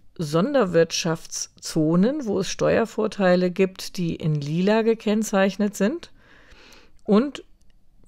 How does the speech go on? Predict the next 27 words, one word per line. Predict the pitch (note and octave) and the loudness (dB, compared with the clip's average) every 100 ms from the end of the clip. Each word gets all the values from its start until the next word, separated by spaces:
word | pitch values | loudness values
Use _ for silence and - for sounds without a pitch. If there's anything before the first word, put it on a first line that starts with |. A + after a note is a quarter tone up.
| - | -18
finde | - G3 F#3 | 0 0 2
ich | - | -2
auch | E3 - | -4 -4
spannend | - F3 F#3+ B3 A#3+ | -2 6 8 8 6
in | G#3+ G#3 | 4 6
diesem | G#3 F#3+ G3 | 4 6 4
Zusammenhang, | F#3 F3 E3 E3 F#3 A3 G#3+ A#3 G#3+ | 4 2 6 8 8 8 8 6 2
das | G3+ - | 0 4
dann | F#3 | 4
noch | F#3 | 6
mit | F3+ G#3 F#3 | 4 2 2
dazu | E3 - F#3 | 0 -2 -6
zu | - | -6
packen, | A3+ C4 C4 A#3 | -2 0 0 0
es | G#3+ G3 | -2 -2
gibt | G3+ F3+ - | -4 -6 -2
gelbe | D#3 G3 C#4+ A#3 | 6 8 8 2
Zonen, | - - E3+ F#3 A3+ F#4 - - - - - - - - | 0 0 2 2 2 -2 -8 -20 -20 -20 -20 -20 -20 -8
wo | A#3 A#3 | 4 6
es | A#3 - - | 6 -2 -8
transnationale | - F#3+ D#4 - - A3+ A3+ - G#3+ F#3+ F3+ G3 A3+ A#3 | -2 0 0 -2 0 0 0 0 2 4 4 4 2 0
kriminelle | - - A#3+ C#4+ C4+ A#3+ A3 A3 | -6 -4 -2 0 0 2 2 2
Vereinigungen | A3 G3+ - G3+ C4 B3+ G#3 F3+ E3+ F3 E3 | 0 -4 -2 0 2 4 4 4 4 2 2
gibt, | A3+ - - - - - - - - | 0 -2 -10 -10 -10 -18 -20 -18 -2
die | G#3+ | 2
natürlich, | G#3+ G3 F#3+ F#3 F#3 F#3 F#3+ - - | 4 4 2 2 2 2 0 -4 -10
ähm, | F#3+ E3+ E3+ E3 E3 | -2 0 2 0 -2